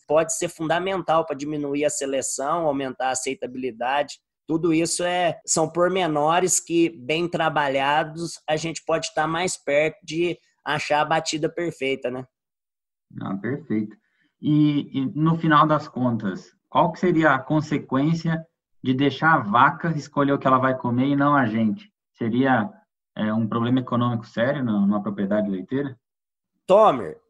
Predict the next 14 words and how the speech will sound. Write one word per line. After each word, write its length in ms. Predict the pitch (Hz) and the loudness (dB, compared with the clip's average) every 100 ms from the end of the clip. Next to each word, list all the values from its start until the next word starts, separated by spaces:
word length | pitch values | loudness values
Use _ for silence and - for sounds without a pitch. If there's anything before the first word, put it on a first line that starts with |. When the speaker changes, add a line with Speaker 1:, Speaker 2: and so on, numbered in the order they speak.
| _ _ _ _ | _ _ _ _
Speaker 1:
uma 280 | - 175 202 | -10 -4 -2
vaca 540 | 147 127 170 190 - 190 | -2 -4 -2 -4 -4 -2
em 240 | 190 185 | -2 0
acidose, 1000 | 185 - 190 131 143 156 190 190 160 190 | 2 2 2 2 6 6 6 4 0 -4
ela 240 | 160 165 170 | 0 2 2
pode 460 | - 160 180 160 | 2 2 2 0
ter 140 | - 165 | -6 -4
um 120 | 170 | -4
comportamento 1000 | 175 175 170 170 165 151 131 139 156 - | -2 -4 -4 -4 -2 -2 -4 -4 -4 -4
seletivo 1000 | - 160 151 139 143 - 147 151 131 143 | -2 0 0 -2 -2 -4 -2 -2 -4 -4
natural 920 | 143 143 165 175 175 135 131 143 151 | -2 -2 -2 -2 -2 0 2 2 2
por 160 | - 165 | 0 -4
fibra 400 | - 165 160 165 | -2 -4 0 0
longa. 560 | 147 127 131 107 95 | 2 0 -2 -6 -10